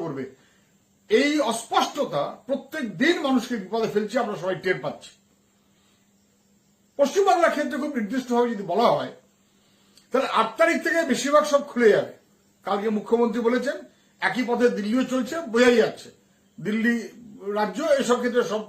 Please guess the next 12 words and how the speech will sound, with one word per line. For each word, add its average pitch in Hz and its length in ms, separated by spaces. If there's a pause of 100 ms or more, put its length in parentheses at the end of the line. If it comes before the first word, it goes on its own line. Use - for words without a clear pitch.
(320)
সহমত, 254 400 (160)
মানুষ 214 180 (100)
বিরোধী 202 260
মনোভাবে। 156 380 (720)
আচ্ছা, 277 180 (100)
সব 349 140 (120)
খোলা 302 200 (380)
হবে, 151 180 (800)
মানুষগুলো 294 480
অফিসে 269 260 (100)
যাতায়াত 254 360
করবেন, 143 240